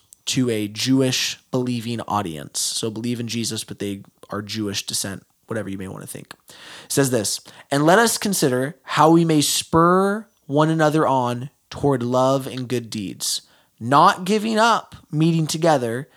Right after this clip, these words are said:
as some are in the habit of doing, but encouraging one another, and all the more as you see the day approaching," the day being when Jesus returns. Um, so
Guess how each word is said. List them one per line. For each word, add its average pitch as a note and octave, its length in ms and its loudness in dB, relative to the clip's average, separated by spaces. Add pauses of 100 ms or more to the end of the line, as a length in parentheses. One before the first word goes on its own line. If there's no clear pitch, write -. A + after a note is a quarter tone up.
(180)
as C#3 160 2
some F3 440 4
are F3 180 2
in E3 80 -2
the D3+ 80 0
habit D3+ 400 -2
of D3 160 -4
doing, B2+ 460 -2 (340)
but D#3+ 100 2
encouraging F#3 880 0
one D3+ 140 2
another, B2 400 0
and B2 180 -6
all D3+ 340 2
the F3 100 2
more C3+ 380 0
as A#2+ 240 -4
you B2 60 -6
see C3+ 320 -2
the B2 120 -4
day A#2 240 -2
approaching," G#2 520 -8
the G#2 60 -10
day A2+ 280 -2
being A2 360 -6
when G#2 120 -8
Jesus G#2+ 400 -8
returns. - 500 -14 (540)
Um, D3+ 560 4 (260)
so - 160 -2